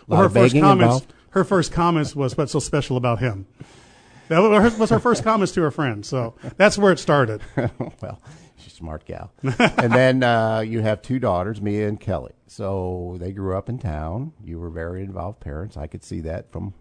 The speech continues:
Speaker 2: you know, just witnessing it. And where did they, they both go to college then?
Speaker 1: Yeah. Um, both graduated from the University of Illinois.
Speaker 2: Okay.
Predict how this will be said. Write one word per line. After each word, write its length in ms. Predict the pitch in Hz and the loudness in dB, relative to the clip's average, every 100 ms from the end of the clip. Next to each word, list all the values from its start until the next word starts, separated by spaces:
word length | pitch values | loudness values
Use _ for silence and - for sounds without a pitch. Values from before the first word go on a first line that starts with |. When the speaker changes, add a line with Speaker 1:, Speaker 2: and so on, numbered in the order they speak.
| _ _ 123 101 - | _ _ -20 -20 -14
Speaker 2:
you 120 | 98 87 | -10 -8
know, 80 | 87 | -10
just 240 | 90 - _ _ - | -14 -18 _ _ -12
witnessing 500 | 95 - 87 85 85 | -10 -8 -12 -12 -10
it. 180 | 101 - _ _ _ _ _ _ - | -12 -14 _ _ _ _ _ _ -10
And 840 | 95 95 95 95 95 98 98 92 95 | -6 -4 -4 -4 -6 -8 -10 -12 -8
where 180 | 110 | -6
did 120 | 110 104 | -4 -4
they, 240 | 98 95 | -4 -4
they 180 | 78 98 | -8 -10
both 260 | 87 98 | -6 -8
go 120 | - 95 | -6 -6
to 60 | |
college 400 | 98 90 110 113 | -4 -4 -6 -8
then? 300 | 110 113 143 - - | -6 -6 -8 -12 -10
Speaker 1:
Yeah. 200 | 247 - - - | -10 -10 -20 -8
Um, 240 | 160 147 135 | -6 -4 -2
both 240 | 151 131 | -4 -2
graduated 460 | 135 143 143 139 143 | -2 -2 -2 -2 -2
from 100 | 135 | -2
the 40 | |
University 300 | 127 127 143 | -2 -4 -4
of 60 | 139 | -4
Illinois. 340 | 151 120 131 - _ | -4 -6 -8 -14 _
Speaker 2:
Okay. 220 | - 95 | -10 -8